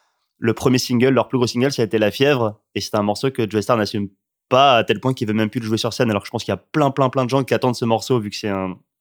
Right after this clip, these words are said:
voilà, c'est un morceau qui a cartonné. Et, euh, je me dis peut-être que, euh, toi, t'aurais voulu, non, qu'on passe à autre chose et qu'on se dise, bah, attends, il y a pas que Lady Melody, il y a aussi, euh, sur cet album, il y a aussi plein d'autres morceaux qui avaient le potentiel de passer en,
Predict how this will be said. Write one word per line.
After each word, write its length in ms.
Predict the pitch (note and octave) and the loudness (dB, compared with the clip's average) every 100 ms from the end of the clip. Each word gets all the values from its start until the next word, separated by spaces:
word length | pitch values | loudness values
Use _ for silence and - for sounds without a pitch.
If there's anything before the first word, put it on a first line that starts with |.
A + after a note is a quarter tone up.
| _ | _
voilà, 240 | G2 G#2 | -4 -2
c'est 140 | G#2+ G2 | -2 -4
un 20 | |
morceau 200 | F#2 A2+ | -4 -6
qui 80 | G#2+ | -8
a 40 | |
cartonné. 420 | F#2+ F#2 A2 C#3 - _ _ _ _ | -8 -6 -2 -2 -4 _ _ _ _
Et, 160 | G#2+ G2+ | 2 2
euh, 120 | F#2+ | 2
je 80 | F#2 | 0
me 80 | |
dis 140 | G#2 D#3 | 0 0
peut-être 340 | - C3+ D3 | 0 0 0
que, 280 | - C3+ D3 _ _ _ _ _ | 0 2 0 _ _ _ _ _
euh, 280 | A2+ G#2 G2+ | 0 0 0
toi, 180 | G2 C3 | 0 -2
t'aurais 240 | - A2 | 2 2
voulu, 180 | G#2 A2+ | 2 0
non, 200 | A#2 A2 | 2 0
qu'on 160 | C3 G#2+ | 0 0
passe 160 | A2+ A2+ | 0 0
à 60 | |
autre 100 | G#2+ | -2
chose 160 | D3 C#3 | 0 -2
et 60 | |
qu'on 100 | A2 | -2
se 120 | G#2 A2 | -6 -8
dise, 140 | C3 | -6
bah, 140 | A2 | -2
attends, 240 | F#2+ - G#2+ | -2 -4 -6
il 60 | |
y 20 | G2 | -6
a 60 | |
pas 120 | F#2 | -6
que 120 | A#2+ A2 | -8 -6
Lady 360 | G#2 G#2+ G#2+ | -4 -2 -2
Melody, 360 | G#2+ G#2 G#2 D3+ | -2 -2 -2 -2
il 60 | |
y 80 | C3 | 0
a 60 | G2 | -2
aussi, 320 | - - C3+ | -4 -4 0
euh, 180 | A2+ G2 _ _ _ | 0 0 _ _ _
sur 160 | - A2+ | -4 0
cet 140 | A#2 | 2
album, 280 | A2+ A2+ C#3 | 2 4 4
il 40 | |
y 20 | A#2+ | 2
a 20 | |
aussi 160 | - | 0
plein 140 | A2+ A#2+ | 0 0
d'autres 200 | G#2+ A#2+ | 0 0
morceaux 340 | A2+ G#2 C#3+ | 0 2 0
qui 200 | C#3+ - | -2 -2
avaient 140 | A#2 A2+ | 0 2
le 60 | |
potentiel 440 | A2 A2+ G#2+ C3 A#2 | 0 0 0 -2 0
de 140 | G#2+ | -2
passer 400 | F2+ G2+ A#2+ A2 | 0 -2 0 2
en, 420 | G2+ F#2+ F#2+ F#2 | 2 2 0 -4